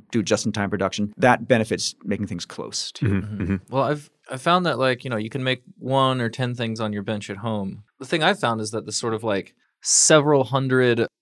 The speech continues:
Speaker 3: up to ten thousand level
Speaker 1: Hmm.
Speaker 3: is, like, the most painful in, in bringing out some kind of, of hardware project.
Speaker 1: This
Speaker 3: And,
Speaker 1: is the,
Speaker 3: like
Speaker 1: uh, this is the Kickstarter death spiral.
Speaker 2: Yeah, yeah,
Speaker 3: Th-,
Speaker 2: yeah.
Speaker 3: yeah, yeah. So, like, what was, what was your experience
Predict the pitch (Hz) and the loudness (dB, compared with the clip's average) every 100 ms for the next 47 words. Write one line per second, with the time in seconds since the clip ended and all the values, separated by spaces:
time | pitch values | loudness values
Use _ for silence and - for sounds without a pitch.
0 | _ 127 120 - 143 123 - 123 113 117 | _ -2 -2 -4 -2 -2 -2 -2 0 2
1 | 110 107 104 95 98 95 90 82 90 - | 2 2 0 -2 -2 -2 -2 -8 -10 -12
2 | 139 131 123 104 82 113 104 113 107 98 | -4 -2 0 0 0 0 0 2 2 0
3 | - - 113 110 110 - - - 120 110 | -8 -8 -2 0 0 -2 -8 -6 -2 -2
4 | 104 101 95 90 - 104 98 95 98 - | -2 -6 -6 -10 -8 -4 -2 -4 -6 -6
5 | 107 101 107 104 101 98 95 - - 101 | -6 -2 0 0 -2 -2 -4 -4 -6 -4
6 | 95 104 101 95 92 - - _ 107 98 | -4 -4 -4 -4 -8 -12 -20 _ -10 -8
7 | - 104 95 95 - 95 95 - - 113 | -4 -2 -2 -6 -6 -6 -6 -12 -6 -4
8 | 101 101 95 98 95 113 - - - 113 | -2 0 0 0 -2 -4 -8 -8 -4 -4
9 | - 107 98 98 98 101 - - 95 87 | 0 0 0 0 -2 -4 -4 -8 -6 -4
10 | 104 120 - - 104 101 90 101 95 131 | -6 -8 -14 -2 4 6 6 4 6 8
11 | 139 123 135 120 - 123 120 131 135 139 | 8 8 8 6 4 4 4 4 4 4
12 | 110 131 151 135 135 131 95 - 127 123 | 2 4 4 4 2 2 0 0 2 4
13 | 113 107 - - | 2 2 -2 -4